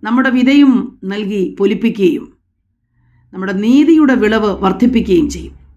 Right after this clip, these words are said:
പ്രിയമുള്ളവരെ, കൊയ്യുവാൻ ആഗ്രഹിക്കുന്നവരാണ് നാം എല്ലാവരും. രണ്ടായിരത്തി ഇരുപത്തിയഞ്ചിൽ നമുക്കെല്ലാവർക്കും ഒരു കൊയ്ത്തുണ്ടാകട്ടെ എന്ന് ഞാൻ ആത്മാർത്ഥമായി പ്രാർത്ഥിക്കുന്നു. ആത്മീയ കൊയ്ത്ത്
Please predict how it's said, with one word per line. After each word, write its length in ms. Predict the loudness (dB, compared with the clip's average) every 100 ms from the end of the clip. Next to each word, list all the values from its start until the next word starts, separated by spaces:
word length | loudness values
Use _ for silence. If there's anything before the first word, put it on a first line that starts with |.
| _ _ _ -6
പ്രിയമുള്ളവരെ, 640 | 0 2 2 2 0 -2
കൊയ്യുവാൻ 680 | -2 0 4 4 4 4 2
ആഗ്രഹിക്കുന്നവരാണ് 920 | 2 4 2 4 2 2 2 0 2
നാം 180 | 2 2
എല്ലാവരും. 460 | 2 0 -4 -10 -8
രണ്ടായിരത്തി 500 | -4 0 2 2 2
ഇരുപത്തിയഞ്ചിൽ 680 | 2 2 2 2 4 2 0
നമുക്കെല്ലാവർക്കും 840 | 0 2 2 2 2 2 0 2 0
ഒരു 100 | 0
കൊയ്ത്തുണ്ടാകട്ടെ 1000 | -2 2 2 2 2 2 2 -2 -2
എന്ന് 220 | 0 2 0
ഞാൻ 180 | 0
ആത്മാർത്ഥമായി 680 | -2 0 0 0 -2 0 0
പ്രാർത്ഥിക്കുന്നു. 640 | 0 -4 -8 -10 -18 -20 _ _ _ _ _ _ _ -6
ആത്മീയ 600 | 0 0 2 0 2 0
കൊയ്ത്ത് 600 | 2 2 2 0 -2